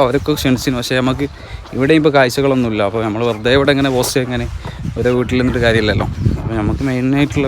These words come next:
മാക്സിമം സ്ഥലത്ത് കവർ ചെയ്യുക എന്നുള്ള നമ്മളെ പരിമിതമായ ദിവസത്തിനുള്ളിൽ മാക്സിമം സ്ഥലത്ത്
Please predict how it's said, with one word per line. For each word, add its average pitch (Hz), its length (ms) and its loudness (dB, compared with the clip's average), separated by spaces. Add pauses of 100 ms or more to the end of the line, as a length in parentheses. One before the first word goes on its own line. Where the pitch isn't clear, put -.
മാക്സിമം 135 360 0 (840)
സ്ഥലത്ത് 123 520 2 (140)
കവർ 127 300 4
ചെയ്യുക 135 180 6
എന്നുള്ള 135 260 4 (120)
നമ്മളെ 127 240 -2 (200)
പരിമിതമായ 139 560 4 (120)
ദിവസത്തിനുള്ളിൽ 139 640 4 (720)
മാക്സിമം 143 440 2
സ്ഥലത്ത് 135 340 4